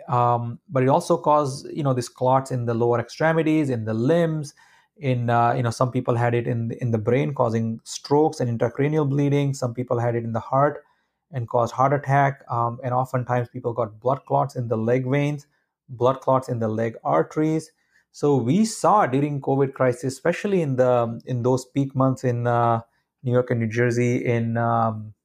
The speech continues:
in March, April, and May, we saw a lot of people with covid who had cold limb. Like, suddenly they were fine, and then they got significant issue with their circulation.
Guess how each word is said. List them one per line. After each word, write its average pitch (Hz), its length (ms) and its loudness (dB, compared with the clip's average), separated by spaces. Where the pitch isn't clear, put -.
in 113 160 -4
March, 120 340 0
April, 120 300 -6
and 110 220 -6
May, 127 420 0
we 131 80 -6
saw 131 240 2
a - 20 2
lot 120 220 4
of 170 100 -2
people 143 240 -2
with 117 200 -2
covid 123 480 2
who 120 180 -2
had 113 80 -2
cold 139 260 2
limb. 113 300 0
Like, - 120 -14
suddenly 135 380 0
they 127 80 2
were 117 80 -2
fine, 131 400 0
and 120 120 -2
then 113 160 -2
they 113 120 -2
got 117 260 0
significant 123 560 -2
issue 113 260 -6
with 110 120 -2
their 110 100 -4
circulation. 120 720 -6